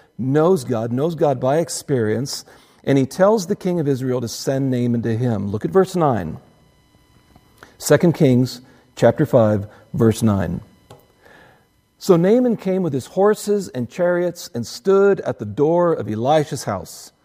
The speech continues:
An impressive arrival. And guess who this mighty warrior expects to meet? The prophet. But look at what happens in verse ten.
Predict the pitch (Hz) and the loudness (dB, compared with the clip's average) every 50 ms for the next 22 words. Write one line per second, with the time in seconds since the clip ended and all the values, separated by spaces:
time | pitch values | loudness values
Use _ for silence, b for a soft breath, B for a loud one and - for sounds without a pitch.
0 | b b b b b b b - - 107 110 - - _ - - - - 196 196 | b b b b b b b -6 -2 -2 -2 -4 -4 _ -16 -10 2 4 4 4
1 | 202 - - 202 196 190 - - 151 143 139 127 120 117 98 104 104 117 123 b | 4 4 2 2 2 2 0 0 0 2 2 2 0 0 -2 -4 -6 -6 -8 b
2 | b b b b b b b - 135 123 113 113 170 190 240 226 - - 240 196 | b b b b b b b -2 -2 -2 0 0 0 0 0 -2 -4 -4 -4 -2
3 | 220 175 - 185 170 165 160 160 151 147 147 147 143 143 139 139 135 - 120 - | -2 -4 -2 -2 -2 0 0 0 0 2 2 2 4 2 2 2 0 -2 -4 -8
4 | - - - 143 127 - - - - 139 131 127 110 - - - - - _ _ | -12 -6 -4 -4 -4 -4 -6 -4 0 2 4 4 2 0 -4 -10 -20 -20 _ _
5 | _ _ _ _ _ _ _ _ _ _ _ _ _ - 117 - - - 294 214 | _ _ _ _ _ _ _ _ _ _ _ _ _ 0 0 0 2 2 2 2
6 | - - - - - - - _ _ _ _ _ _ _ _ _ _ _ _ _ | 4 2 -2 -4 -6 -12 -20 _ _ _ _ _ _ _ _ _ _ _ _ _
7 | _ _ _ _ _ _ _ _ 127 120 127 139 156 147 151 139 143 143 127 135 | _ _ _ _ _ _ _ _ 2 2 4 4 4 4 4 4 4 2 2 2
8 | 147 151 143 123 110 104 95 110 104 101 107 101 - - - - 120 101 95 87 | 0 0 0 -2 -6 -4 -4 -4 -4 -2 -4 -6 -6 -10 -8 -6 -4 -4 -4 -6
9 | 78 | -10